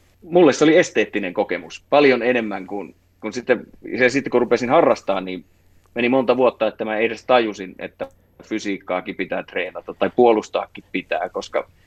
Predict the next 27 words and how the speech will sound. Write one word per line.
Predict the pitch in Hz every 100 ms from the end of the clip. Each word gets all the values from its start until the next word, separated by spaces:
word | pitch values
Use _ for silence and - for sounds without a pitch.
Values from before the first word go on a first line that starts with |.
| -
mun | 104 110 107
ajatukset | 117 113 - 101 101
oli | 104
vaan | 113 104
täynnä | 113 104 92 92
sitä, | 90 92
niinku, | 92 87 - _ _ _
sitä | 113 113
sulavaa | 143 143 127 117 117
kauneutta, | 123 120 107 107 120
mitä | 110 113
jalkapallo | 110 104 104 107 101
parhaimmillaan | 107 104 101 98 98 98
on. | 98 90 87
Mut | 123 - -
joo, | 170 147 104 - - _ _ _ _ -
siinä | 151 156
oli | 160 170
naapurustossa | 185 - 139 123 123 - 113 _ -
muutama | 156 139 123 104
poika, | 123 113 104
joiden | 98 98
kanssa | 98 -
me | 104
ruvettiin | 104 - 95 87 _ _ _ _ -
pelaamaan | 120 110 101 95
aktiivisesti. | 101 - 98 92 87 82 - 87